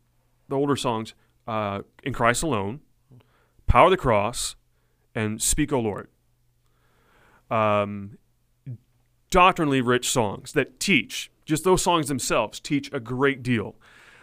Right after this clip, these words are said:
Um, I, I have always, you know, if I, if I think of a new song and I think we need to introduce, do something, and I'll be honest here, be very transparent, um, I usually go look what the Gettys have.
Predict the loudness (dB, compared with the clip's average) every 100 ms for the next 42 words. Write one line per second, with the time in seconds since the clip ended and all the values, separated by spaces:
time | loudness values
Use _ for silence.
0 | _ 0 4 4 2 -2 -12 -18 _ _
1 | _ _ _ 6 6 4 4 6 6 6
2 | 6 4 2 -2 -10 _ _ _ _ -4
3 | 0 0 0 -2 -6 -14 _ -8 -4 2
4 | 2 2 0 2 2 2 0 2 0 0
5 | -2 -4 -6 -6 -6 -6 -4 -2 -4 -4
6 | -6 -4 -4 -4 -6 -6 -16 _ _ _
7 | _ _ _ _ _ 2 4 8 8 8
8 | 4 2 0 0 0 0 -2 -2 0 0
9 | -2 -8 -20 _ _ _ _ -2 2 2
10 | 0 -6 -10 -14 -2 2 2 2 0 0
11 | -2 -8 -20 _ _ _ 0 0 0 -2
12 | 0 2 2 2 -4 -6 -16